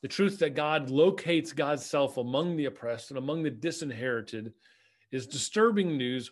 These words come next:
or comforting news, depending on where you're at. And, uh,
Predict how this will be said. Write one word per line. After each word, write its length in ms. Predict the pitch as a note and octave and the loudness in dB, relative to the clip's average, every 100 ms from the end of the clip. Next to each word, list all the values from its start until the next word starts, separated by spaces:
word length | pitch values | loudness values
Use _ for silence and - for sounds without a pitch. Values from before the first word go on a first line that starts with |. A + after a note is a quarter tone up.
| _ | _
or 120 | D#3 | -4
comforting 680 | D#3 - G3 D#3+ C3+ A#2+ A2 | -2 -2 -2 -2 -4 -6 -6
news, 260 | G#2+ A2 A2+ | -6 -6 -8
depending 500 | B2+ - C#3+ C#3+ C#3 | -8 -4 0 0 0
on 180 | C3 A#2+ | -2 -2
where 200 | A#2+ B2 | -2 -2
you're 260 | A2+ A#2+ C3 | -4 -8 -8
at. 220 | A#2 - _ _ _ _ _ _ _ _ _ _ _ _ _ _ _ _ _ _ _ _ _ _ _ _ _ _ _ _ _ _ _ | -8 -10 _ _ _ _ _ _ _ _ _ _ _ _ _ _ _ _ _ _ _ _ _ _ _ _ _ _ _ _ _ _ _
And, 220 | C#3 C#3+ | -6 0
uh, 320 | C#3 C3 C#3 | 2 2 -2